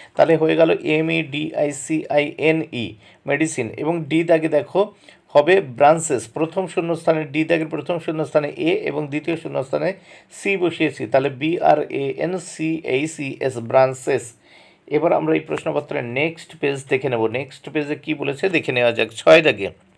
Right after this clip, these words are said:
match the word in column A with their opposite, আহ, in column B। দেখো এ কলামের সঙ্গে বি কলাম,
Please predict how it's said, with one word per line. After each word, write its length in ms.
match 460
the 260
word 400
in 120
column 260
A 120
with 200
their 240
opposite, 580
আহ, 300
in 180
column 280
B। 140
দেখো 340
এ 120
কলামের 320
সঙ্গে 360
বি 160
কলাম, 340